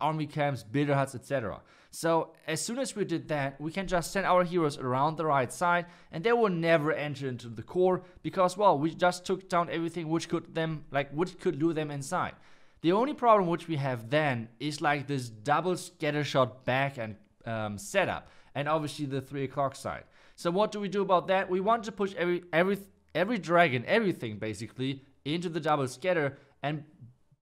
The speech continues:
with this, we somehow need to take care of the right side as well. So how do we do this? First, obviously lightning the left side, then use a blimp maybe or something for the right side, and this should push our dragons through the core and then get into the double scatter.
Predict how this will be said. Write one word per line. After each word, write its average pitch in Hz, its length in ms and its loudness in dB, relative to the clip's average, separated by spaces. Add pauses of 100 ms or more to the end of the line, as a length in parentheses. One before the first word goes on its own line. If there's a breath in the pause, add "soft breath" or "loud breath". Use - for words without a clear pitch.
(220)
with 147 240 0
this, 185 300 -2
we 165 160 0
somehow 180 340 0
need 170 200 -2
to 160 100 -8
take 156 240 -6
care 165 180 0
of 143 140 -4
the 135 80 -6
right 131 260 0
side 120 240 0
as 110 160 -6
well. 139 320 -2 (160 soft breath)
So - 200 -6
how 202 180 2
do 220 80 -2
we 202 100 -4
do 151 180 0
this? 101 360 -8
First, 208 400 -4 (280)
obviously 135 440 -2
lightning 127 380 2
the 131 80 -2
left 180 220 2
side, 175 280 0 (100)
then 151 420 -2
use 143 220 -4
a 113 60 -6
blimp 135 340 -2
maybe 185 280 0
or 180 60 2
something 170 360 -6
for - 140 -10
the 127 100 0
right 160 240 2
side, 165 300 0 (280 loud breath)
and 147 140 -8
this 220 160 0
should 202 200 -6
push 220 220 -6
our 156 180 2
dragons 151 360 -2
through 208 300 -6
the 247 100 -6
core 180 400 2 (240 loud breath)
and 143 160 -6
then 160 160 -2
get 147 240 -4
into 139 180 -8
the 131 120 -4
double 123 300 0
scatter. 110 420 -4